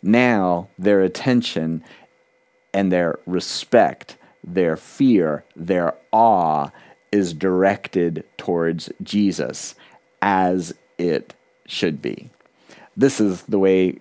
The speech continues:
Jesus taught it in Matthew ten twenty-eight. "Don't be afraid of those who want to kill your body.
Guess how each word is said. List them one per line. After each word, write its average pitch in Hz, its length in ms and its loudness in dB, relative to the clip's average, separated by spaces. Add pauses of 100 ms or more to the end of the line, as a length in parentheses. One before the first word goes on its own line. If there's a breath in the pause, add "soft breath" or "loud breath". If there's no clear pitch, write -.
(120)
Jesus 95 440 0
taught 82 320 0
it 95 260 2
in 95 220 0
Matthew 92 400 -2
ten 95 300 -4
twenty-eight. 95 600 0 (420 loud breath)
"Don't 123 520 0
be 117 420 4
afraid 110 640 4
of 95 200 -4
those 110 360 2
who 104 100 0
want 107 280 0
to 98 100 -4
kill 113 340 0
your 98 200 4
body. 87 540 0